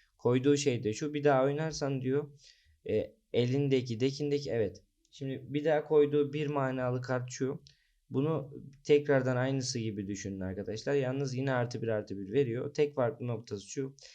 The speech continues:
Elindeki, destendeki ve board'daki herkese artı bir artı bir veriyor. Yani tek farkı o. Şimdi evet, bakın, e, çok güzel o geldi. Onu seçtim.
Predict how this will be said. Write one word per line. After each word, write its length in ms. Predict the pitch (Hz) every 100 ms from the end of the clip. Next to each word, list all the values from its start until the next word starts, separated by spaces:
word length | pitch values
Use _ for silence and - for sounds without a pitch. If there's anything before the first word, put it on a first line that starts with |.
| - -
Elindeki, 680 | 123 139 131 123 - 110
destendeki 720 | 120 135 - 127 120 127 147 139
ve 200 | 156 151 _ -
board'daki 640 | 117 123 123 135 139 143
herkese 680 | 123 135 156 151 143 117 120
artı 360 | 107 104 110
bir 80 | 107
artı 300 | 98 95 95
bir 180 | 101 92
veriyor. 260 | 87 76 - _ _ _ -
Yani 200 | 87 85
tek 260 | 117 110
farkı 420 | - 92 92 139 139 - -
o. 220 | - - - _ _ _
Şimdi 260 | - 101 98 - -
evet, 220 | - -
bakın, 340 | 123 123 101 - - _ -
e, 360 | 92 92 90 92
çok 240 | 113 -
güzel 240 | 95 110
o 140 | 113 120
geldi. 300 | 98 101 123
Onu 180 | 123 135
seçtim. 540 | 107 104 147 160